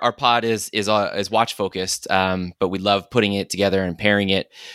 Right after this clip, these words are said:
with, uh, good booze and beer. And we're just curious, you know, can you recommend anything from your travels? You've been on a lot of places re-, recently. Um, any favorite microbrew spots, uh,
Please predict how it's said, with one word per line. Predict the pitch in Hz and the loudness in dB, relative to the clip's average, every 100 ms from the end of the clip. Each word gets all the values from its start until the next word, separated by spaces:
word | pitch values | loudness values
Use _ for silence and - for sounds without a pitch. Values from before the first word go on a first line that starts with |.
| - | -6
with, | - 98 95 | 2 2 4
uh, | 92 90 | 2 2
good | 82 107 98 | 0 2 2
booze | 87 101 110 - - | 4 2 2 0 -2
and | 95 90 | -4 -2
beer. | 101 104 120 - _ - _ _ 98 | 0 2 2 -2 _ -20 _ _ 0
And | 98 101 101 | 4 4 4
we're | 98 135 | 4 4
just | 143 - | 2 2
curious, | 175 214 135 - | 2 2 0 0
you | 117 | 0
know, | |
can | 113 131 | 2 2
you | |
recommend | 131 143 139 131 | 2 2 0 2
anything | 135 139 135 | 0 0 -2
from | 131 | -2
your | 131 | -4
travels? | 135 147 156 87 101 | 0 0 0 -4 -2
You've | 98 | 0
been | 107 110 107 104 | 4 4 2 0
on | - 101 | -2 -2
a | 95 | 2
lot | 98 | 2
of | 110 | 2
places | 117 113 117 | 2 0 0
re-, | 101 110 - | -2 -2 -2
recently. | 107 110 110 117 139 - - - _ - | -2 -2 0 0 -2 -12 -20 -20 _ -2
Um, | 101 101 95 | 0 2 2
any | 113 | 2
favorite | 117 117 110 110 101 98 | 2 2 4 4 4 0
microbrew | 101 110 104 110 | 0 2 0 0
spots, | - 110 107 107 - - - | 0 2 4 2 0 -2 0
uh, | 90 92 90 | 2 2 2